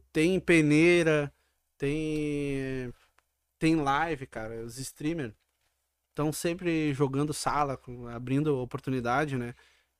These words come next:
Então, tipo, onde a maior parte se destacou foi assim, mano,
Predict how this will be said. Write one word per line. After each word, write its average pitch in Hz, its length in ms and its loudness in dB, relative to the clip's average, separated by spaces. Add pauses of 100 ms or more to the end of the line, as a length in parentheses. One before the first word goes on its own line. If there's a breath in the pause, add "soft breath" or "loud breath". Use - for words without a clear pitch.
Então, 131 340 -8
tipo, 123 920 -8 (400)
onde 151 260 -2
a 165 100 0
maior 160 220 4
parte 170 440 2
se - 120 -8
destacou 156 640 -2
foi - 200 -4
assim, 427 380 -2
mano, 147 240 -2